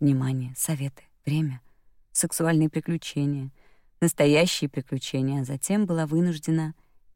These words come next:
передать его следующей. Эти мужчины в один прекрасный момент появлялись в ее жизни, полной любви, заботы и уверенности, впитанной ими за долгие годы,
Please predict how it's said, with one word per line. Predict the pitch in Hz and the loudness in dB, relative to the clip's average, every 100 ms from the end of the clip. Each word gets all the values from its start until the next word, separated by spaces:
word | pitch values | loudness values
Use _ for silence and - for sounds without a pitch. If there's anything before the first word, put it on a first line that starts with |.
| - | -6
передать | 185 156 151 170 - | -2 0 -2 -2 -4
его | 143 147 | -4 -4
следующей. | - 131 - 135 - 156 _ _ _ _ - _ _ _ _ _ _ _ _ 220 | -4 -8 -8 -12 -14 -18 _ _ _ _ -20 _ _ _ _ _ _ _ _ -4
Эти | - | 2
мужчины | 196 190 - 233 202 | 4 4 4 4 6
в | 175 | 4
один | 175 185 | 4 2
прекрасный | 175 170 175 180 165 | 0 0 2 2 4
момент | 147 147 156 208 196 - _ | 4 4 4 4 2 -2 _
появлялись | 156 147 151 165 175 - | 0 2 2 2 0 -2
в | |
ее | 151 147 143 | 0 2 0
жизни, | 131 135 123 156 170 - _ - | -2 -4 -2 -2 -2 -6 _ -2
полной | 175 160 160 | 2 4 2
любви, | 160 143 143 131 - _ - | 0 -4 -6 -6 -12 _ -4
заботы | 139 139 131 170 175 139 | 0 0 0 0 0 -2
и | |
уверенности, | 127 120 139 170 131 127 - 147 - - - _ _ | -4 -2 -2 0 -2 -4 -10 -14 -14 -20 -20 _ _
впитанной | - - 202 175 160 156 - | -10 -2 0 2 2 2 2
ими | 175 165 | 2 4
за | 147 143 | 4 2
долгие | 143 160 147 151 | 2 0 0 -2
годы, | 139 147 143 - 131 | 0 -2 -2 -4 -10